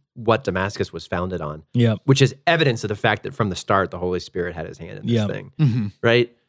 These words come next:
Speaker 1: That this is, like, high adventure activities leading to a high adventure faith. That, that's what this is about because, because you, you can't encounter someone apart from on an incarnational level.
Speaker 3: Mm-hmm.
Speaker 2: Yep.
Speaker 3: Mm-hmm.
Speaker 1: Like, uh, virtual camp just doesn't work.
Speaker 2: Yep.
Speaker 3: Yeah.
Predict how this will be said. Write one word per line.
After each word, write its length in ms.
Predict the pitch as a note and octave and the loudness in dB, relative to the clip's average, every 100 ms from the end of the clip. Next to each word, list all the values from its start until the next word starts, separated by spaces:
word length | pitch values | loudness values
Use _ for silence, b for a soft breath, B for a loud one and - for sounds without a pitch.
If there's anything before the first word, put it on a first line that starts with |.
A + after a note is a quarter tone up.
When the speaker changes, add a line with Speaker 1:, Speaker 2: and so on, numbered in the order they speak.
| _ | _
Speaker 1:
That 400 | - A#2 G#2+ F#2 - | 0 2 2 0 -8
this 300 | A#2+ B2+ A#2 | 0 2 2
is, 180 | G2+ A#2+ | -4 -4
like, 200 | A2 - - | -4 -4 -2
high 140 | B2 | 0
adventure 340 | A#2 A#2 A2 | 2 0 0
activities 480 | G#2 - F#2+ F#2+ F#2 | -2 -2 -6 -6 -6
leading 220 | F#2+ G2+ | -6 -6
to 80 | F#2 | -8
a 40 | F2+ | -4
high 140 | F#2 | -4
adventure 320 | F#2 F2+ - | -4 -10 -14
faith. 280 | - F#2 F#2 | -4 -4 -2
That, 160 | - A2+ | -4 -4
that's 200 | G#2+ A2+ | -4 -2
what 140 | B2 | -2
this 160 | G#2 F2+ | -4 -8
is 100 | F#2 | -6
about 380 | G#2 A2 F#2 | -2 -2 -4
because, 400 | F#2+ - G2 - - | -10 -12 -12 -12 -10
because 260 | A#2+ A2+ G2+ | -8 -6 -8
you, 140 | A2+ C#3+ | -10 -8
you 100 | B2 | -10
can't 320 | - D#3 C#3+ - | -4 -4 -4 -8
encounter 400 | G#2 - B2+ A2 | -8 0 0 0
someone 420 | - G#2 F#2+ F#2+ - | -4 -8 -10 -12 -14
apart 420 | - - A2+ A2+ | -10 0 0 0
from 200 | - F#2 | -6 -6
on 100 | F2 | -6
an 80 | F2 | -8
incarnational 640 | F2+ - F2 F2+ - F#2+ | -16 -14 -14 -14 -18 -12
level. 220 | - A2 | -6 -4
Speaker 3:
Mm-hmm. 200 | G#2 - | -4 0
Speaker 2:
Yep. 160 | B2+ A2+ | 2 2
Speaker 3:
Mm-hmm. 200 | A#2+ A#2 | 2 0
Speaker 1:
Like, 220 | A2 - _ _ - - A2+ | 0 -2 _ _ -10 -8 -2
uh, 160 | A2 - B2+ | -2 -2 0
virtual 320 | C#3 C#3 C#3 | 0 2 0
camp 260 | D3 C#3 | 2 2
just 140 | B2 A2+ | 2 -2
doesn't 200 | G#2+ F#2+ | -2 -4
work. 300 | F#2 - - - | -8 -10 -12 -2
Speaker 2:
Yep. 240 | A#2+ A2 | 2 2
Speaker 3:
Yeah. 120 | F#2 | 0